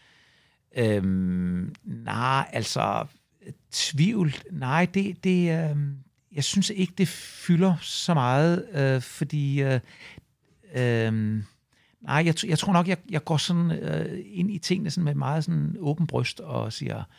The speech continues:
"Det her, det, det, det går nok." Altså, jeg selvfølgelig, jeg har jo også fået mine slag over snuden. Jeg har jo også, øh, jeg har jo også søgt ting og sager, som jeg tænkte, "Det vil jeg gerne, det her." Og så fik jeg det ikke. Øh, jeg har prøvet at blive provst. Provst, det er sådan, øh,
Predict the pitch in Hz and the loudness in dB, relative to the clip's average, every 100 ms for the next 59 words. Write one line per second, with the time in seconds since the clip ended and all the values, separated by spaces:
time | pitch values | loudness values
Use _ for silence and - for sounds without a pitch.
0 | _ _ _ 170 147 131 156 165 120 - | _ _ _ 0 0 2 4 4 4 0
1 | - - - _ _ _ _ 165 160 196 | -14 -20 -20 _ _ _ _ -12 -8 0
2 | 180 147 120 95 - 110 123 104 90 - | 4 4 4 2 2 0 0 2 2 0
3 | - - 156 151 156 147 - 160 151 160 | -8 2 8 10 10 8 8 8 8 6
4 | 160 147 143 143 143 135 147 - _ - | 4 2 0 2 4 4 0 -6 _ -4
5 | 143 147 131 139 - 143 131 123 120 123 | 4 6 8 6 4 4 4 4 2 0
6 | 208 185 135 143 127 - - 160 - - | -2 -2 2 2 2 2 2 0 -2 -16
7 | - _ - 165 160 135 131 120 - 80 | -20 _ -2 0 2 4 4 2 -4 -8
8 | _ - 165 143 101 113 101 95 - 82 | _ 2 6 6 4 -2 -2 -4 -6 -6
9 | 98 95 92 104 - - - _ - 117 | -6 -4 -4 -6 -8 -16 -20 _ -8 -4
10 | 139 143 156 113 107 - - 120 110 104 | 0 2 4 2 2 -2 -8 -2 0 2
11 | 98 107 - 127 123 123 - 143 123 - | 0 -2 2 2 2 0 2 4 2 -4
12 | - 160 143 - 143 139 123 117 107 | 0 0 0 -2 0 0 2 2 2